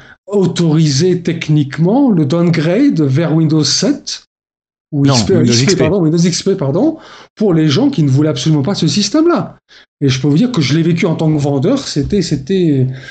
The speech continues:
Speaker 1: ça a été un vrai génocide de, de cet O S.
Speaker 2: <laughs>
Speaker 1: Vous voyez ce que je veux dire ? Donc, c'est, et, et pourtant, à l'époque, on parlait d'un, d'un, d'un O S quand même qui était payant. Donc, Microsoft avait toutes les raisons de refuser, pour autant, il a cédé.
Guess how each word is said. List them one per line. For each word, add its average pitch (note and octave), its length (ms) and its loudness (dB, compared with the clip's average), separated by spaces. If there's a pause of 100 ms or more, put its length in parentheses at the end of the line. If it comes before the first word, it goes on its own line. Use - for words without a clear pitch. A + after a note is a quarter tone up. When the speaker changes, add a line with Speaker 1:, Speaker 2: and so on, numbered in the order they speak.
Speaker 1:
ça - 140 -4
a - 20 0
été D3+ 220 0
un D3+ 100 0
vrai D3+ 180 0
génocide D#3+ 600 0
de, D3+ 240 2
de C#3 100 0
cet C#3 220 -2
O D4+ 100 2
S. - 340 -4 (120)
Speaker 2:
<laughs> - 60 -10 (100)
Speaker 1:
Vous - 80 -6 (200)
voyez D#3 120 0
ce F#3 100 -2
que A3 60 0
je A3+ 60 0
veux - 80 -2
dire ? E3 140 -2
Donc, E3 260 -2 (180)
c'est, - 360 -4
et, F#3 680 2
et D#3 60 2
pourtant, F3+ 460 -2
à F3+ 60 0
l'époque, F#3 560 -2
on D#3 120 0
parlait D#3+ 500 -2
d'un, C#3 240 0
d'un, C3 220 0
d'un C3+ 220 2
O D3 100 0
S G#3 140 -2
quand D#3+ 100 -2
même A3+ 120 2
qui G#3+ 60 0
était D3+ 200 -2
payant. F#3+ 520 0 (380)
Donc, D#3 240 -2
Microsoft E3 460 -2
avait D3 140 0
toutes E3 200 -2
les D#3+ 60 0
raisons D3 320 0
de C#3+ 40 0
refuser, C3+ 480 0
pour D3+ 240 -2
autant, D#3 220 -2
il C#3 160 0
a C#3 40 0
cédé. D3+ 440 -2